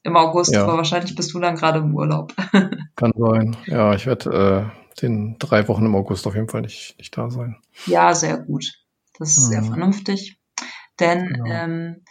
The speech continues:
Speaker 1: tatsächlich, äh, hatte ich das auch in einem Podcast gehört. Es könnte sein, dass es der Quarks-Podcast war.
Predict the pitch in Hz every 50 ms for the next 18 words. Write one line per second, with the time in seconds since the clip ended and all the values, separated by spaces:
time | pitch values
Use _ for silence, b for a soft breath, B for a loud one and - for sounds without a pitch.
0 | b b b b b b _ - - 180 160 170 202 220 214 247 247 240 - -
1 | - - 185 180 185 180 156 185 190 - 196 185 - - 190 202 196 - - 160
2 | 160 185 156 - - 247 247 247 - - 220 226 220 - - 226 220 - - -
3 | 220 220 214 214 - - 214 214 214 214 214 214 - - - 190 220 240 - 208
4 | 185 185 185 180 180 180 - - - 151 151 - - 175 190 - - - - -
5 | 202 190 190 - - 190 185 185 - - 170 165 175 180 185 202 214 220 233 240